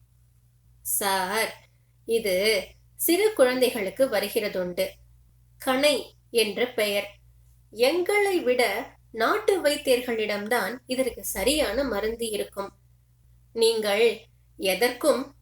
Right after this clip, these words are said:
உடனே நல்ல நாட்டு வைத்தியராக ஒருவரை பார்த்து காண்பியுங்கள்." டாக்டர் கண்ணியமான மனிதர். ஒளிவு மறைவில்லாமல் தம்மால் முடியாது,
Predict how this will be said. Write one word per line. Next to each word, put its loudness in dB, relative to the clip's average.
உடனே 0
நல்ல 2
நாட்டு 0
வைத்தியராக 0
ஒருவரை 2
பார்த்து -6
காண்பியுங்கள்." -4
டாக்டர் 2
கண்ணியமான 0
மனிதர். -4
ஒளிவு 4
மறைவில்லாமல் 0
தம்மால் 2
முடியாது, 0